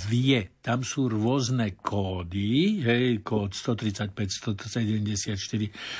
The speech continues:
dvestoosemdesiat, hej, dvestoosemdesiatka je kód, ktorý ja spotrebovávam.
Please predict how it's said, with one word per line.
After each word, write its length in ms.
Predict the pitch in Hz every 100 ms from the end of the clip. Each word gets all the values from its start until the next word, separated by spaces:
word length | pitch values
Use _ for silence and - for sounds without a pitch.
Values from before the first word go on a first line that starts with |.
| -
dvestoosemdesiat, 1120 | 123 131 - 120 120 123 110 110 107 113 104
hej, 140 | 95 107
dvestoosemdesiatka 1040 | 110 117 - 120 120 113 110 120 104 110
je 80 | 101
kód, 320 | 98 110 110
ktorý 320 | - 117 110 104
ja 240 | 117 110
spotrebovávam. 1200 | - - 113 110 104 107 101 101 95 107 101 92